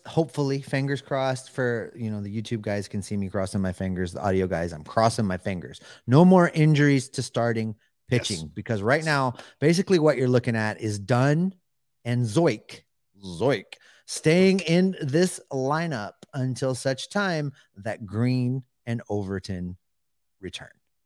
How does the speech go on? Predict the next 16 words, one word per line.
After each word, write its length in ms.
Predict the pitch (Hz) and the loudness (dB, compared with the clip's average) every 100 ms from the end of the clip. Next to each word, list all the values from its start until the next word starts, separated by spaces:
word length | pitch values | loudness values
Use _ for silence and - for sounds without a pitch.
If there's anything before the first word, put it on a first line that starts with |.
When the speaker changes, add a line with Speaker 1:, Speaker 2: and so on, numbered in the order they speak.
| _ _ 139 | _ _ -8
Speaker 2:
Because 280 | 135 185 - | 0 2 4
I 60 | |
Speaker 1:
If, 80 | 180 | 2
Speaker 2:
think 220 | 202 185 _ _ _ | -2 -6 _ _ _
Speaker 1:
if 220 | 208 311 - | 2 2 0
Speaker 2:
Yeah. 100 | 117 | -2
Speaker 1:
Green 200 | 135 110 | 0 0
and 100 | 101 | -2
Overton 420 | 101 101 95 92 | -4 -4 -6 -6
return. 340 | 90 85 55 - _ | -8 -10 -14 -20 _
So, 340 | - 180 160 - | 2 6 6 2
u-, 120 | 170 | -2
until, 380 | 170 160 220 214 | 0 2 4 4
until 280 | 175 156 214 | 2 0 2
that 120 | 190 | 4
happens, 480 | 180 214 220 165 139 | 2 2 0 -4 -6